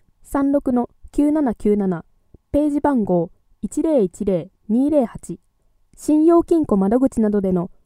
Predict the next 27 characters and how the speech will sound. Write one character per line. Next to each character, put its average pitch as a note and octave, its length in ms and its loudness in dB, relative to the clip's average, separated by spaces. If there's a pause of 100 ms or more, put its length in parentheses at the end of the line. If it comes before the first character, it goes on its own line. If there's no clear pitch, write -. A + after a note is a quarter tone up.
お - 80 -2
客 A#3+ 200 -4
様 D4+ 240 0
情 D#4 180 2
報 G#3 200 0
の F#3 100 0
再 A#3 220 -4
確 C4+ 220 -4
認 G#3+ 140 2
に F3 220 -2
ご F#3 120 -2
協 G#3 180 0
力 A3 200 -2
く A3+ 120 -2
だ G#3 100 -4
さ G3 140 -8
い。 F3+ 100 -10 (1080)
静 A#3+ 240 -2
岡 E4 200 0
県 A#3 240 0
の F3 120 0
信 A3 240 0
用 B3 140 2
金 A#3+ 220 -2
庫 G3 140 -4
で F#3 120 -4
は、 E3+ 200 -6